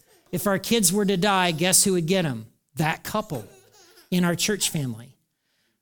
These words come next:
Burley is into sports, is athletic, works out, has arms the size of tree trunks,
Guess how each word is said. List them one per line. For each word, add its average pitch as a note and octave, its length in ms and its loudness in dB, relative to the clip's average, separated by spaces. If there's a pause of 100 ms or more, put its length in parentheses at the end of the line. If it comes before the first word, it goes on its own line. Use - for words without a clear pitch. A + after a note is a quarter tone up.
(200)
Burley G#3+ 1040 0 (100)
is G3 380 4
into G#3 320 2
sports, - 960 2
is F#3+ 200 4
athletic, A#3 760 2
works F#3 400 2
out, A#3 360 0
has F#3+ 260 0
arms G#3+ 420 2
the G3+ 80 2
size F#3+ 380 4
of F3 100 -2
tree B3 220 0
trunks, A3+ 520 2